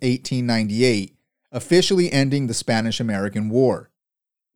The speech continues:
Part of the treaty required the transfer of the possession of the Philippines from Spain to the United States. After ownership was handed over to the U S, the first president of the Philippines,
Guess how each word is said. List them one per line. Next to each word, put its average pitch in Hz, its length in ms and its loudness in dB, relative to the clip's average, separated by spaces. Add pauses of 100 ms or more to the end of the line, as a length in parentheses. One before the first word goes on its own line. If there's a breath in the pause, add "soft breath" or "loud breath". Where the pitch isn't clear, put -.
(680)
Part 185 300 4
of 202 80 0
the 202 60 4
treaty 170 380 0
required 147 600 2
the 127 80 0
transfer 175 600 0
of 156 80 2
the 143 100 2
possession 135 560 0
of 123 140 -2
the 120 80 -2
Philippines 127 580 -2
from 107 240 -6
Spain 151 580 0 (280)
to 175 260 0
the 147 100 0
United 117 460 0
States. - 560 -4 (1400)
After 175 400 2
ownership 208 500 2
was 180 140 2
handed 165 340 2
over 151 220 4
to 131 140 -4
the 131 80 0
U 123 280 2
S, 135 440 2 (560)
the 127 100 -6
first 208 460 2
president 170 480 2
of 143 80 -2
the 131 80 0
Philippines, 123 800 0